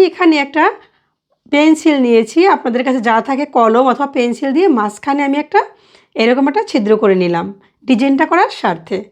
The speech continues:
দেখতে থাকুন, সহজ, বুঝতে পারবেন।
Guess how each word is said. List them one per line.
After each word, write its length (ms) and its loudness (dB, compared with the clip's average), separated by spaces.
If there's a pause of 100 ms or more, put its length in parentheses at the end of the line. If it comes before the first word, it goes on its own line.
(280)
দেখতে 280 -4 (100)
থাকুন, 260 0 (360)
সহজ, 360 0 (280)
বুঝতে 320 -2
পারবেন। 300 -6